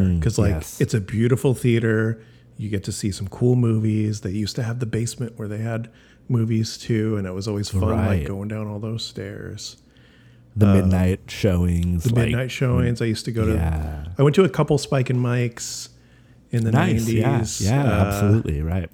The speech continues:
Speaker 2: and then Trash Film Orgy in the early aughts. I would go to those.
Speaker 1: There
Speaker 2: Those
Speaker 1: you
Speaker 2: were
Speaker 1: go.
Speaker 2: always fun.
Speaker 1: Super awesome, yeah.
Speaker 2: Uh,
Speaker 1: Um, for me, it was also, uh, they used to do the Sammies there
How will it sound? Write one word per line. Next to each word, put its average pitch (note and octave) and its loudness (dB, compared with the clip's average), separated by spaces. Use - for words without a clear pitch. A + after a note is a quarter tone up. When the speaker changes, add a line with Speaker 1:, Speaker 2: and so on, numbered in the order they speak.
Speaker 2:
and G#2 -4
then G2+ -2
Trash G#2+ -4
Film G#2+ -2
Orgy G#2+ -4
in G2 -4
the G2+ -6
early G2 -4
aughts. F#2+ -8
I A2 -6
would G#2 -6
go F#2+ -6
to F#2+ -6
those. F#2 -8
Speaker 1:
There E2 0
Speaker 2:
Those F#2 4
Speaker 1:
you G#2+ 0
Speaker 2:
were - -4
Speaker 1:
go. D#2+ 2
Speaker 2:
always G2+ -4
fun. F#2+ -12
Speaker 1:
Super - -4
awesome, C2+ -10
yeah. D#2 -4
Speaker 2:
Uh, F#2 -8
Speaker 1:
Um, D#2 0
for B2 4
me, C3 8
it F#2 2
was F2 0
also, D#2+ 0
uh, D2+ -2
they F#2 4
used G2+ 2
to A#2 2
do G#2+ 4
the F2+ 2
Sammies F#2+ 2
there - -12